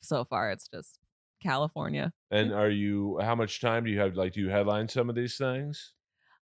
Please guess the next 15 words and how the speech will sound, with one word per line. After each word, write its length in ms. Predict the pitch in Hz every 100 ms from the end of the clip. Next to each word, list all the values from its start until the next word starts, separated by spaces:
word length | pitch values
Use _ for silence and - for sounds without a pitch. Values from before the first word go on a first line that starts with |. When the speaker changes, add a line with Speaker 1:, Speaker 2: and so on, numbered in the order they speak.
| -
Speaker 1:
Uh, 160 | 226 269
yeah, 360 | 214 320 403 160
sometimes. 580 | 208 247 277 180 160
But, 220 | 180 214 170
like, 180 | 214
headlining 880 | 214 269 285 285 285 269 247 208 170 139 - -
the 140 | 190 196
shows 340 | - 233 233
that 140 | 202
I 100 | 180
get 160 | 196 180
booked 180 | 196 196
on, 120 | 175
it's 160 | 160 -
like, 300 | 160 156